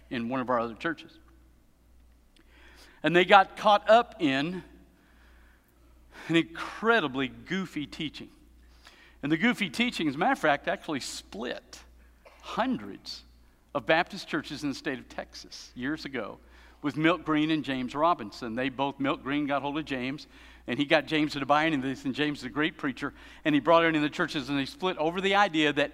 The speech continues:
every sickness you have, every health issue, from allergies to coughing to colds to cancer,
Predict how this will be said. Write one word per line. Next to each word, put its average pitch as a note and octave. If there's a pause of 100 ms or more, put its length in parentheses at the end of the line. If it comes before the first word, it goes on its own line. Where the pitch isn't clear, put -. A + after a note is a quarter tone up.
(160)
every G#3+ (300)
sickness -
you A3+
have, F#3
every A3
health G3+
issue, F#3+ (260)
from F#3+
allergies B3 (760)
to G3
coughing G#3
to F#3
colds A3 (360)
to F#3+
cancer, G#3+